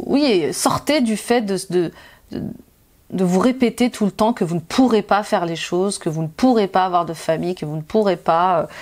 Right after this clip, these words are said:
euh, monter votre boîte, que vous ne pourrez pas, euh,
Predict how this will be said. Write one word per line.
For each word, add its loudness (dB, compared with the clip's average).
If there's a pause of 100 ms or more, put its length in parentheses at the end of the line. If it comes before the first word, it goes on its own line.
(440)
euh, 2
monter 4
votre 0
boîte, 2
que 0
vous -4
ne -4
pourrez 2
pas, 2
euh, -2